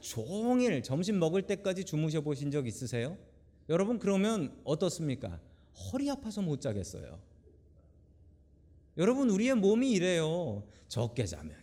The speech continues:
적게 잤다고 피곤하고 많이 자면 많이 잤다고 피곤하고. 여러분, 육신에 끌려다니지 마십시오. 육신을 끌고 다녀야지. 여러분, 오늘 피곤하시지만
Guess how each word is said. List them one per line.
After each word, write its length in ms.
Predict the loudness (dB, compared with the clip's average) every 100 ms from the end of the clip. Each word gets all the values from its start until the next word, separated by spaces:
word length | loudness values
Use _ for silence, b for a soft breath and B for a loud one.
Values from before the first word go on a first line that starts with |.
| -10
적게 360 | -8 -4 -4 -4
잤다고 520 | -6 -6 -2 -2 -4
피곤하고 720 | -4 -4 -4 -4 -4 -6 -8 B B
많이 400 | -2 2 2 2
자면 320 | 0 0 0
많이 340 | 0 -2 -2 -2
잤다고 640 | -4 -8 -8 -6 -4 -6
피곤하고. 720 | -10 -10 -8 -6 -8 -10 -14 -16 -20 -20 -20 -20 -20 -20 b b -2
여러분, 380 | 2 4 4 4
육신에 360 | 2 2 0
끌려다니지 580 | 2 2 2 2 -2 -2
마십시오. 640 | -2 -2 -4 -6 -6 -6 -8 B B
육신을 440 | -4 0 2 2 0
끌고 280 | -2 -2
다녀야지. 1000 | -4 -2 0 2 2 0 -6 -8 -8 -10 -14 -20 -20 -20 -2
여러분, 300 | 0 2 2
오늘 180 | 2 0
피곤하시지만 1000 | -2 -2 -2 -2 -2 -2 0 0 -2